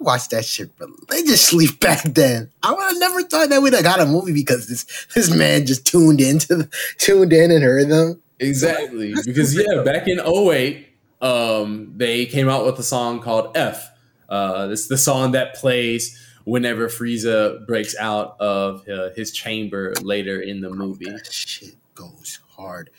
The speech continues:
Speaker 1: And the, the A M V is so funny 'cause it's just not, it's nothing, like, it shows you Dragon Ball, but then it's literally, like,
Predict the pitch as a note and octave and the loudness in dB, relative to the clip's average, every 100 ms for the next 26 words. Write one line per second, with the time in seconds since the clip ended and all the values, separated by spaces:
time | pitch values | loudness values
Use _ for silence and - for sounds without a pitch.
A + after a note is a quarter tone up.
0 | _ _ - F3 F3 C#3 F3+ F#3+ G3+ F#3+ | _ _ -2 0 2 2 2 4 2 2
1 | C#3 F#3 E3+ E3 C3+ D3+ D3 B2+ C3 B2 | 2 4 4 4 4 4 4 4 0 -2
2 | A#2+ F3+ F3 D#3+ F3 G3 G#3 F#3+ E3+ C#3+ | -2 0 0 2 2 2 2 2 0 0
3 | C3 - - C#3 C#3 C3 C3+ D#3 D3+ D#3 | -2 -4 -6 -4 -2 0 2 2 4 4
4 | E3 F3+ F3+ F#3+ G3 - C3 C3+ C3 C3 | 4 2 2 2 2 -2 -4 -4 -2 -4
5 | A#2 - B2+ B2+ A#2+ A#2 G#2+ G2 | -4 -4 -4 -2 -2 -2 -4 -8